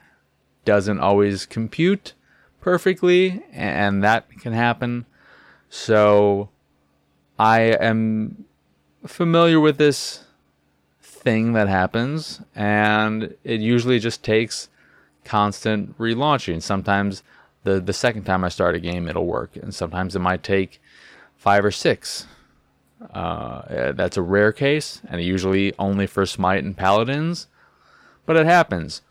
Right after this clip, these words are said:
With The Crew two, I never once got it to launch in the past two weeks, and I'm hoping this update fixes it, because of all the people to not have it work,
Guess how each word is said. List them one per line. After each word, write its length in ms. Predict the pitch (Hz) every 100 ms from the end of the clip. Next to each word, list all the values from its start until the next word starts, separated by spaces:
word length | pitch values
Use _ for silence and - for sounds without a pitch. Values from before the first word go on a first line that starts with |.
| _
With 220 | 101 98
The 80 | 98
Crew 240 | - 113
two, 400 | 113 127 139 151 - _ _ -
I 140 | 202
never 300 | 101 104 202
once 560 | 196 98 95 87 85 -
got 220 | 90 87
it 60 | -
to 100 | 90
launch 340 | 82 71 -
in 80 | 87
the 60 | 85
past 320 | 85 - -
two 160 | -
weeks, 400 | - 58 - - - _ - - _ -
and 240 | 95 90
I'm 80 | 92
hoping 280 | 113 127 110
this 140 | 101
update 340 | 107 104 104
fixes 400 | - 165 - 85
it, 120 | 87 -
because 720 | - 87 85 87 87 - - _ _ _ _ _ _ _ _ _ _ _ _ _ _ _ -
of 160 | 98
all 160 | 101 110
the 100 | 110
people 380 | - 117 107 98
to 140 | 107
not 180 | 101 95
have 140 | 98
it 100 | 92
work, 380 | 110 147 113 _